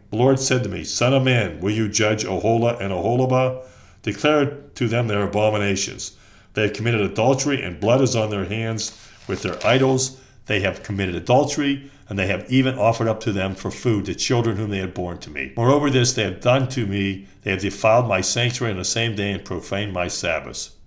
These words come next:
When they had slaughtered their children in sacrifice to their idols, on the same day they came into my sanctuary to profane it. And behold, this is what they did in my house. They even sent for men to come from afar, whom a messenger was sent. And behold, they came.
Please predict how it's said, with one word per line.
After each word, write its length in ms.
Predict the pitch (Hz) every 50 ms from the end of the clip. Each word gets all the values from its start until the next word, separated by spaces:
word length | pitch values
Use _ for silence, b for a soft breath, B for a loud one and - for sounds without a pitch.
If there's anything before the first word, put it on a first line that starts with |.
| - - B B B B B B B B B B -
When 140 | 117 113
they 60 | 107 101
had 120 | 98 -
slaughtered 380 | - - 117 120 143 156 143 123
their 140 | 135 127
children 360 | 123 127 - 139 127 120 120 117
in 100 | 113 104
sacrifice 760 | - - 120 110 104 - 104 - - 101 98 98 101 - -
to 140 | - 120 104
their 200 | 98 95 - 95
idols, 500 | 98 101 95 85 76 78 - - B B B B B B B -
on 80 | 101
the 60 | 98
same 340 | 95 - - 127 120 123 123
day 160 | 110 120 117
they 140 | 110 104 95
came 300 | - - - 123 139 139
into 180 | 135 127 139 139
my 160 | 131 120 110
sanctuary 560 | 104 - - 120 117 120 - - 95 85 87
to 80 | 90 85
profane 540 | - - 87 85 - - 110 104 107 101 85
it. 200 | - - B B B B B B B B -
And 100 | 120 113
behold, 300 | 117 110 127 120 - -
this 180 | 127 123 -
is 100 | 143 123
what 160 | - 131 120 -
they 120 | 131 113
did 200 | - 123 120 117
in 120 | 117 110
my 180 | 104 104 101 98
house. 460 | 98 107 120 120 92 82 - - - - -
They 60 | 143
even 180 | 135 135 139 131
sent 220 | - - 135 131
for 100 | 131 123
men 220 | 110 110 123 131 120
to 80 | 101
come 240 | 92 - 123 117 101
from 120 | - 117 110
afar, 640 | 101 - - - 117 120 123 110 90 78 78 B B B B B B B B
whom 100 | - 113
a 20 | 101
messenger 400 | 104 123 127 123 123 113 98 90
was 160 | 85 82 -
sent. 240 | - - 85 80 -
And 120 | - 92
behold, 440 | 90 175 156 - 151 147 143 123 -
they 120 | 104 98 95
came. 500 | - - 127 127 127 117 92 - -